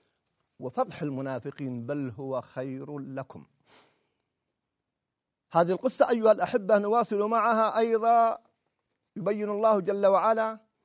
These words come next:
من هذا الخير العظيم أنه اختص الله جل وعلا بتبرئة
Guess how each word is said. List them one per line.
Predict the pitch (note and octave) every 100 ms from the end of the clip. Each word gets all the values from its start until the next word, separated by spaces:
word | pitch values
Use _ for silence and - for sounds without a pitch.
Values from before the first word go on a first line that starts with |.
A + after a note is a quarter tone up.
| _ _ _ _ _ _ -
من | D#3+
هذا | G3 G#3+
الخير | G3+ A#3 A#3
العظيم | A3 F3 G3 A3+ B3+ - _ - -
أنه | G#3+ A3 A3
اختص | G3 - - C4 - - -
الله | F#3+ F#3+ A3 A3+ F#3+ F3
جل | G3 G#3+ G3
وعلا | G3 E3+ A3+ A3+
بتبرئة | G3+ F#3 - G3 D#3+ F3+ B3 - A#3 A#3 C4 C4+